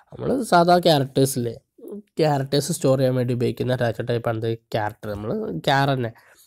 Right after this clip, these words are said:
അപ്പോൾ ഇതിലും ക്യാർ എന്നാണ് ഉപയോഗിക്കുക. പതിനാ-, അതിൻ്റെ സൈസ് പറഞ്ഞാൽ പതിനാറ് ബിറ്റാണ്, റേഞ്ച്, ആ, സിക്സ്റ്റി ഫൈവ് തൗസൻഡ് ഫൈവ് ഹൺഡ്രഡ് ആൻഡ് തേർട്ടി സിക്സ്. അപ്പോൾ ബൂളിയൻ ടൈപ്പ്, ബൂളിയൻ ടൈപ്പ് എന്താണെന്ന് നിങ്ങൾക്കറിയാം. A boolean value can have only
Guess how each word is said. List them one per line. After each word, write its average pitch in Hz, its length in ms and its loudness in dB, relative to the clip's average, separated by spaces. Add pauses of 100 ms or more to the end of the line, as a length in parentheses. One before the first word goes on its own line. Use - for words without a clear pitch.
(340)
അപ്പോൾ 135 200 0
ഇതിലും 139 280 2 (180)
ക്യാർ 135 260 4
എന്നാണ് 135 240 4
ഉപയോഗിക്കുക. 120 340 2 (480)
പതിനാ-, 120 360 2
അതിൻ്റെ 131 240 -2
സൈസ് 117 280 0
പറഞ്ഞാൽ 131 220 2 (100)
പതിനാറ് 117 420 0
ബിറ്റാണ്, 117 380 0 (320)
റേഞ്ച്, 110 340 -2 (760)
ആ, - 20 0 (520)
സിക്സ്റ്റി 113 340 -4
ഫൈവ് 131 200 4
തൗസൻഡ് 117 420 -2 (500)
ഫൈവ് 107 200 -2
ഹൺഡ്രഡ് 117 280 0
ആൻഡ് 113 200 -4
തേർട്ടി 110 300 -4
സിക്സ്. - 260 -12 (960)
അപ്പോൾ 143 160 2 (140)
ബൂളിയൻ 151 340 8 (100)
ടൈപ്പ്, 123 240 4 (520)
ബൂളിയൻ 127 300 4
ടൈപ്പ് 151 200 4
എന്താണെന്ന് 139 280 4
നിങ്ങൾക്കറിയാം. 120 380 0 (260)
A 143 40 4 (140)
boolean 143 420 6
value 143 320 4
can 143 160 4 (100)
have 127 180 2 (140)
only 123 240 2